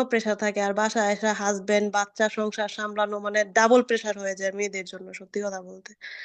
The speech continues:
উম, জানি না ভাইয়ারা বুঝবে কিনা, কিন্তু সত্যি কথা এটা যারা ফেস করে তারা বলতে পারবে আসলে কতটুকু প্রেশার যায় ওদের মধ্যে। এক তো মানসিকভাবে থাকে, আবার অন্যদিকে শারীরিকভাবে সংসারের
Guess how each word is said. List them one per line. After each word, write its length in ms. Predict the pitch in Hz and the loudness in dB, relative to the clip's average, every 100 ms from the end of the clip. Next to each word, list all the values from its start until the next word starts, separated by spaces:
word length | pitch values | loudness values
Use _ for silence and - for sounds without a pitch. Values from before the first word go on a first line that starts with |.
| - | -10
উম, 260 | - 214 208 208 | -4 0 0 4
জানি 200 | 240 262 | 8 8
না 100 | 247 | 6
ভাইয়ারা 380 | 220 208 214 226 | 6 6 8 6
বুঝবে 320 | 214 214 214 208 | 6 4 4 2
কিনা, 180 | 202 | 2
কিন্তু 200 | 214 214 | 0 0
সত্যি 300 | 226 233 226 247 | 0 -2 0 2
কথা 200 | 247 226 | 2 2
এটা 140 | 202 | 0
যারা 300 | 202 220 226 220 - | 2 4 4 2 -2
ফেস 260 | - 247 247 | 2 2 2
করে 280 | - 226 190 247 - - - _ _ | 0 0 0 -2 -10 -20 -20 _ _
তারা 200 | - 214 214 | 2 4 6
বলতে 260 | 214 214 220 | 4 4 2
পারবে 240 | 208 196 | 2 2
আসলে 340 | 196 185 190 190 196 190 | -2 -2 -2 0 -2 -2
কতটুকু 380 | 233 254 233 196 | 2 4 4 2
প্রেশার 400 | 214 226 226 214 | 4 4 6 4
যায় 180 | 196 185 | 4 4
ওদের 220 | 180 185 | 2 2
মধ্যে। 260 | 185 185 202 | 0 -2 -2
এক 120 | 202 | -2
তো 60 | - | 0
মানসিকভাবে 680 | 214 220 226 208 190 196 196 | 4 4 4 2 2 2 2
থাকে, 300 | 196 185 185 | 0 -2 -2
আবার 240 | 185 190 202 | -4 0 2
অন্যদিকে 400 | 202 208 208 196 | 2 2 0 -2
শারীরিকভাবে 540 | 196 196 202 196 202 196 | -2 -2 -2 0 -2 -2
সংসারের 480 | 202 202 202 202 | -6 -4 -2 -2